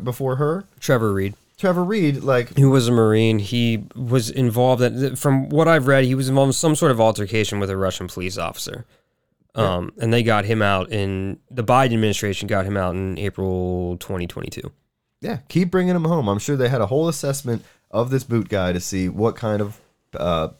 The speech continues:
Speaker 1: you know, pain it could cause to let him out. And he may still cause problems, you know? It is what it is.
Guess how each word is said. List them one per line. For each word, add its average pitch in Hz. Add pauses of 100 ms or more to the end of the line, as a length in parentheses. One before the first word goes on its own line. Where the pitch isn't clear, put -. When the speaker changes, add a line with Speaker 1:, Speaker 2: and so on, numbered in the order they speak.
(120)
Speaker 1:
you 104
know, 80
pain 101
it 98
could 104
cause 101
to 95
let 95
him 101
out. 113 (100)
And 160
he 190
may 190
still 185
cause 151 (220)
problems, 170
you 110
know? 120
It 143
is 170
what 156
it 135
is. -